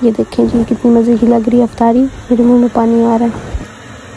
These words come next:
अब जी मैंने बचा हुआ अंडा भी ऊपर डाल दिया, क्योंकि जो है ना, ज़ाया नहीं करनी चाहिए, कोई भी चीज़ फेंकनी नहीं चाहिए, तो उसको भी फ्राई करके खा लिया। ये तो थी हमारी इफ्तारी, उसके साथ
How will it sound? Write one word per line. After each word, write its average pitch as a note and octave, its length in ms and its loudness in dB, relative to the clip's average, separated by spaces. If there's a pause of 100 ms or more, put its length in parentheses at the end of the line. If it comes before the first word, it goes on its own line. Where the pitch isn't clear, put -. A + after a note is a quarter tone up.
(680)
अब A#3+ 100 0
जी B3 200 0
मैंने A#3+ 280 4
बचा A3 300 0
हुआ A#3 160 0
अंडा A3+ 280 4
भी A3+ 160 0
ऊपर A3+ 240 0
डाल G#3+ 280 -2
दिया, A3+ 180 2
क्योंकि A3+ 1160 2
जो G#3+ 120 0
है A3+ 100 2
ना, G#3+ 160 2
ज़ाया G#3 260 2
नहीं A3 140 0
करनी G#3+ 260 0
चाहिए, G#3+ 240 0
कोई A3 180 0
भी G#3+ 100 -2
चीज़ A3 300 -2
फेंकनी A3 380 0
नहीं A3 120 0
चाहिए, G3+ 300 0
तो G#3 100 -2
उसको - 220 -4
भी G#3+ 80 0
फ्राई - 280 -4
करके A3 280 -4
खा A3+ 200 -2
लिया। A#3+ 200 0 (580)
ये B3 120 4
तो C4 180 0
थी B3+ 420 2
हमारी A#3 380 4
इफ्तारी, A3 520 0
उसके - 260 -4
साथ G#3+ 300 0